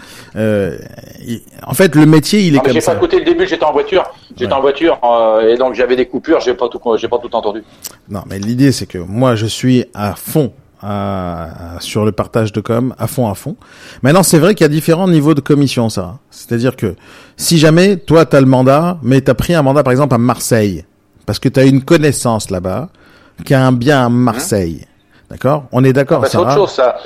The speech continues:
Speaker 1: Bah.
Speaker 2: Ça, tu, tu prends pas cinquante-cinq, ça, tu prends pas cinquante cinquante.
Speaker 1: On est d'accord.
Speaker 2: Parce que c'est,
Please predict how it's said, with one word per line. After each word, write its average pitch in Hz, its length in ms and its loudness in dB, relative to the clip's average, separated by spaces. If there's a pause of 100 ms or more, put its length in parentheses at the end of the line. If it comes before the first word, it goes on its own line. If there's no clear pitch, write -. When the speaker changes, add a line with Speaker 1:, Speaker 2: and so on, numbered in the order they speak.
Speaker 1:
Bah. 143 80 -4
Speaker 2:
Ça, 135 60 0
tu, 139 140 -6 (180)
tu 131 80 -6
prends 123 120 -2
pas 123 100 -2
cinquante-cinq, 123 480 -4 (100)
ça, - 180 -16
tu 123 140 -10
prends 117 140 -2
pas 123 180 -2
cinquante 107 380 -4
cinquante. 156 400 -2 (140)
Speaker 1:
On 95 140 -6
est 98 80 -4
d'accord. 113 260 -2
Speaker 2:
Parce 110 140 -2
que 127 80 0
c'est, 127 180 0